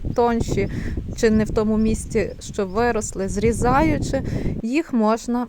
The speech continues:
заживцювати. Я просто в горщик тикаю пагінець,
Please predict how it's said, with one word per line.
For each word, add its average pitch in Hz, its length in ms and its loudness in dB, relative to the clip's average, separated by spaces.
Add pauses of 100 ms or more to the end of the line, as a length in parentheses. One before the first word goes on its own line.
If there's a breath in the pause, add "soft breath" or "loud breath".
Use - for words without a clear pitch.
заживцювати. 190 1300 -4 (320 loud breath)
Я 370 100 0
просто 254 480 0
в 214 60 -4
горщик 220 460 -2 (160)
тикаю 247 400 2
пагінець, 254 840 0